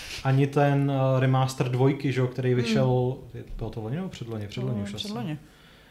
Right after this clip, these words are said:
Speaker 1: Tak prostě u toho jsme měli přesně tohleto očekávání a
Speaker 2: Že
Speaker 1: nikdy
Speaker 2: to budeme
Speaker 1: se to,
Speaker 2: všichni hrát
Speaker 1: a nikdy se to
Speaker 2: společně
Speaker 1: nestalo,
Speaker 2: a pak
Speaker 1: že
Speaker 2: jsme
Speaker 1: jo?
Speaker 2: to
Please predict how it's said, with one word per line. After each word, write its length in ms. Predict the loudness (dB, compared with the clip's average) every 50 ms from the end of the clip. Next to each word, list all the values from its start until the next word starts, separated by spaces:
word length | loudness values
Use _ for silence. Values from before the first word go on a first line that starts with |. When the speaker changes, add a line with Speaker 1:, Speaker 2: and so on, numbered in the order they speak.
| -20 -8 -2
Speaker 1:
Tak 240 | 0 0 0 0 -2
prostě 320 | -2 -2 0 0 -2 -2
u 100 | -2 2
toho 160 | 4 4 4
jsme 120 | 4 4 2
měli 180 | 4 4 2 0
přesně 260 | 0 -2 -2 0 0
tohleto 240 | 0 0 0 0 -2
očekávání 840 | -2 -2 -4 -2 0 0 2 2 2 2 0 0 0 -2 -2 0
a 60 | 2
Speaker 2:
Že 60 | 4 4
Speaker 1:
nikdy 140 | 6 6 6
Speaker 2:
to 20 | 8
budeme 220 | 8 8 8 6
Speaker 1:
se 60 | 4
to, 60 | 2
Speaker 2:
všichni 200 | 2 4 6 6
hrát 120 | 8 8 8
Speaker 1:
a 40 | 8
nikdy 260 | 8 8 8 8 8
se 40 | 8
to 60 | 6
Speaker 2:
společně 160 | 6 6 6
Speaker 1:
nestalo, 300 | 6 6 4 2 2 4
Speaker 2:
a 40 | 2
pak 120 | 2 2 0
Speaker 1:
že 20 | -2
Speaker 2:
jsme 60 | -2
Speaker 1:
jo? 160 | -2 -4 -4 -6
Speaker 2:
to 120 | -6